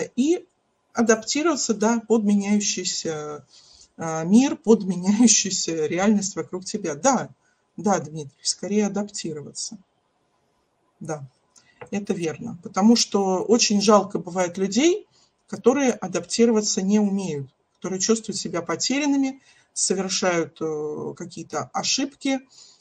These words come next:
а, в социальном плане опускаются на дно. Это вот тут неумение, э, адаптироваться.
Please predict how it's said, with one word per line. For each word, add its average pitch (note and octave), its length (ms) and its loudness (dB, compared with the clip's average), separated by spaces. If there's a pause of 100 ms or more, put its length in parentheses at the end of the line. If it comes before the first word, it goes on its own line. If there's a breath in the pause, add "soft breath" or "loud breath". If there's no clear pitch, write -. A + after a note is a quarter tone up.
(140)
а, E3 540 -6
в E3+ 160 -12
социальном B3 680 2
плане A#3 320 4
опускаются G#3 720 -2
на F#3+ 140 -4
дно. F3+ 400 -4
Это A#3+ 220 -4
вот G#3+ 240 -4
тут G3+ 180 -10
неумение, F#3 540 -6
э, - 480 -8 (120)
адаптироваться. E3+ 840 -8